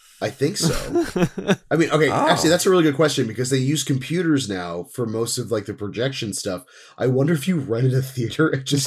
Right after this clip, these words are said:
Speaker 2: Just throw
Speaker 1: gave
Speaker 2: it on
Speaker 1: them
Speaker 2: a
Speaker 1: your
Speaker 2: <laughs>
Speaker 1: Hulu
Speaker 2: Yeah.
Speaker 1: password.
Speaker 2: <laughs> Yeah, can you log into my Hulu account?
Speaker 1: <laughs> Just
Speaker 2: I think
Speaker 1: play
Speaker 2: it,
Speaker 1: it on
Speaker 2: we,
Speaker 1: the big
Speaker 2: we'll
Speaker 1: screen.
Speaker 2: figure it out.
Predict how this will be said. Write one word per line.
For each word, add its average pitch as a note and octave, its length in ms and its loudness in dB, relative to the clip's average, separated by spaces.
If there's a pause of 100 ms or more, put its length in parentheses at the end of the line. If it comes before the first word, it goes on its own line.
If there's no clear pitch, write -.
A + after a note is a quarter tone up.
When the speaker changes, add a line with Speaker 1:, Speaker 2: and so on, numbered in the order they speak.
(120)
Speaker 2:
Just - 20 -12
throw C3 160 2
Speaker 1:
gave - 80 4
Speaker 2:
it - 20 2
on C#3 80 6
Speaker 1:
them D3 100 6
Speaker 2:
a - 40 0
Speaker 1:
your C3+ 160 4
Speaker 2:
<laughs> - 20 -4
Speaker 1:
Hulu E3+ 300 6
Speaker 2:
Yeah. G#3 280 2
Speaker 1:
password. G#3+ 640 2
Speaker 2:
<laughs> C4 400 2
Yeah, B3 140 0
can F#3+ 160 -4
you F#3+ 100 -4
log F#3 200 0
into F3+ 120 -4
my E3+ 100 0
Hulu D3+ 400 0
account? D#3+ 320 -2
Speaker 1:
<laughs> G3 520 0
Just C#3+ 260 2
Speaker 2:
I E3 40 4
think D#3+ 100 2
Speaker 1:
play D3+ 120 4
Speaker 2:
it, D3+ 60 -2
Speaker 1:
it D#3 60 2
on D3+ 80 2
Speaker 2:
we, D#3 80 -2
Speaker 1:
the C#3 40 -8
big F3 120 -2
Speaker 2:
we'll E3 100 2
Speaker 1:
screen. F#3 220 2
Speaker 2:
figure D#3 180 2
it C3 80 0
out. A2+ 260 -2